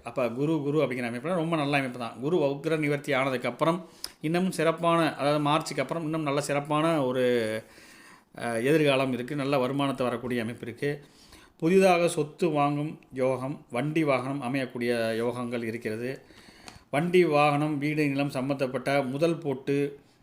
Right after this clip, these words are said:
முதல் போடாமல் செய்து, ச-, தொழில் செய்து வரவங்க, அதாவது வண்டி, வாகனம் வாங்கக்கூடிய அமைப்பும் இருக்கு, சொத்து, வீடு, வாகனம் வாங்கக்கூடிய அமைப்பும் இருக்கு.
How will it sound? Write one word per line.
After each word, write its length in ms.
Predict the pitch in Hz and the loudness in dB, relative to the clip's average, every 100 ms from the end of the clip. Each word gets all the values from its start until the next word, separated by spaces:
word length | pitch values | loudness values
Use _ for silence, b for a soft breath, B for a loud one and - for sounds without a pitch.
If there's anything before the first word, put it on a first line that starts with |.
| - | -8
முதல் 280 | 143 170 170 | 0 0 2
போடாமல் 600 | 143 151 160 160 170 165 | 2 4 6 4 2 -2
செய்து, 500 | - 143 143 139 - | -2 -2 0 -4 -4
ச-, 480 | 135 117 117 113 113 | -4 -2 -2 -2 -4
தொழில் 200 | 110 143 | -2 -2
செய்து 320 | 139 127 120 | 0 0 0
வரவங்க, 180 | 110 110 | -2 -4
அதாவது 240 | 107 131 | -4 -2
வண்டி, 260 | 143 127 156 | -2 -2 0
வாகனம் 440 | 151 143 143 160 | 2 2 2 -2
வாங்கக்கூடிய 380 | 139 135 135 135 | -2 -2 -2 -2
அமைப்பும் 380 | 120 131 131 139 | -2 -2 -6 -6
இருக்கு, 280 | 120 117 151 | -6 -4 -4
சொத்து, 420 | 147 147 165 165 | -4 -4 -2 -2
வீடு, 220 | 147 151 | 0 -2
வாகனம் 420 | 135 131 131 127 | -2 -2 -4 -6
வாங்கக்கூடிய 380 | 120 120 120 120 | -6 -6 -6 -4
அமைப்பும் 420 | 117 117 120 127 | -2 -4 -4 -4
இருக்கு. 580 | 113 101 107 120 151 175 | -4 -4 -4 0 0 -2